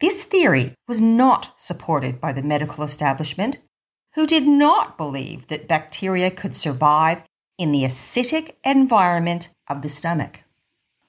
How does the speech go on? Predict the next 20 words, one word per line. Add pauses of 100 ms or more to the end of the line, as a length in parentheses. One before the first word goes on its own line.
Marshall
and
Warren
received
funding
for
one
year
of
research. (180)
Initially,
their
attempts
to
develop
bacteria
from
stomach
cultures
failed,